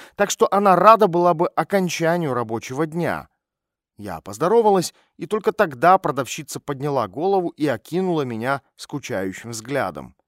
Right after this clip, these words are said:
Оно и понятно, народу в магазине не было —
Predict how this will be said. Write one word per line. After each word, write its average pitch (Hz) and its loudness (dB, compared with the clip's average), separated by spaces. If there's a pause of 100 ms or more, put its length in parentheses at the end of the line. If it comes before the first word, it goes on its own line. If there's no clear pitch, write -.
(680)
Оно 147 -6
и 156 -4
понятно, 151 -2 (240)
народу 151 -2
в 131 -6
магазине 135 -4
не 160 -2
было — 185 2